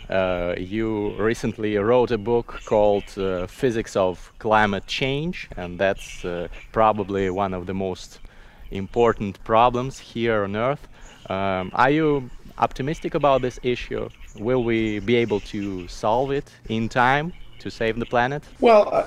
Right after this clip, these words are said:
Speaker 2: again, I, I, I wanna step back. I think climate change is happening. It's already started to happen, and it's already, we've already impacted on the climate, and that, and there's not much we can do to change,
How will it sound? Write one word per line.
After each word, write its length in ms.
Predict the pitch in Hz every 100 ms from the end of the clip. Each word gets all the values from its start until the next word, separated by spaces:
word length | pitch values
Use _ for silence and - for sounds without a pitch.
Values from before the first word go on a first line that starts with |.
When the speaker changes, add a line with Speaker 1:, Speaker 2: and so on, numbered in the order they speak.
| -
Speaker 2:
again, 260 | 160 175 151
I, 120 | 123 -
I, 80 | 131 -
I 40 |
wanna 380 | 135 147 120 104
step 280 | - - -
back. 300 | 123 110 -
I 80 | 101
think 300 | 107 127 -
climate 280 | - 165 160
change 300 | 139 123 113
is 120 | 107
happening. 500 | 123 117 107 80 -
It's 180 | - -
already 260 | 117 107
started 380 | 104 - 107 92
to 80 | 87
happen, 380 | 82 87 95 92
and 100 | 87
it's 180 | 85 107
already, 380 | 107 101 92 - - -
we've 180 | 110 113
already 240 | 135 123
impacted 460 | 113 107 98 98 98
on 80 |
the 80 | 92
climate, 400 | - 98 92 98
and 100 | 95
that, 160 | 104 -
and 160 | 107
there's 140 | 110 110
not 180 | 127 113
much 200 | 107 - -
we 100 | 110
can 200 | 107 98
do 200 | 95 110
to 140 | 95 90
change, 720 | - 123 123 120 107 107